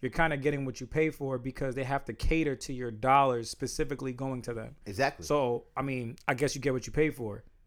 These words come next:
Speaker 2: Most definitely. And that's, and that's why, and it's not, it's not the people there, it's the system.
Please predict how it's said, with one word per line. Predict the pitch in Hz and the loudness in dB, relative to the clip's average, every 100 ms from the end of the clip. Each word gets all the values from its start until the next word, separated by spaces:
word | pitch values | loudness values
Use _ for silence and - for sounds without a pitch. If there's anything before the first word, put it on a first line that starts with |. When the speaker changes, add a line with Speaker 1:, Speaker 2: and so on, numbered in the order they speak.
| - - | -20 -8
Speaker 2:
Most | 98 98 | -6 -4
definitely. | 92 170 107 92 85 82 - _ - | 0 -2 -2 -10 -10 -16 -20 _ -6
And | 110 101 | -4 -2
that's, | 104 110 - - - _ 104 | -2 -2 -6 -20 -20 _ -6
and | 98 98 | -4 0
that's | 127 127 | -2 -2
why, | 113 107 104 98 95 | 0 2 4 2 -2
and | 117 120 | -2 -4
it's | 110 | -2
not, | 117 127 - - | 0 0 -2 -10
it's | 101 | -8
not | 101 98 127 | -6 -4 -4
the | - | -4
people | - - 127 104 92 | -8 -8 -8 -8 -8
there, | 87 85 85 | -6 -8 -10
it's | 87 - | -14 -14
the | 80 | -12
system. | - 123 - 78 | -4 -4 -6 -14